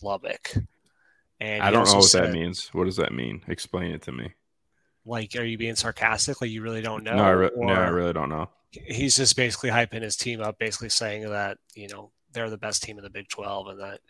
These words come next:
Speaker 1: in order to win the Big twelve, you gotta beat Texas Tech. He also said that it wasn't a big deal to beat Texas, who was ranked only twenty-second,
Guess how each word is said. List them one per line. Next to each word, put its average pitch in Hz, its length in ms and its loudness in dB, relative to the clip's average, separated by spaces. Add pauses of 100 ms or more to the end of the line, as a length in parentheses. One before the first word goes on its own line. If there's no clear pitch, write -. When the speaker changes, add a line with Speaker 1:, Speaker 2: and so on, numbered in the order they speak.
Speaker 1:
in 107 80 -16
order 104 280 -14
to - 120 -10
win 101 140 -16
the 104 80 -14
Big 101 220 -10
twelve, 101 320 -10
you 104 100 -14
gotta 104 160 -4
beat 98 180 -10
Texas - 380 0
Tech. - 460 -6 (360)
He - 120 4
also 147 240 10
said 117 440 6
that 107 120 4
it 113 80 2
wasn't 113 280 0
a 110 40 -6
big 104 240 -6
deal 151 200 6
to 131 100 2
beat 113 220 -4
Texas, - 680 4 (300)
who 147 100 0
was 151 160 4
ranked 156 240 6
only 160 240 -2
twenty-second, 139 800 4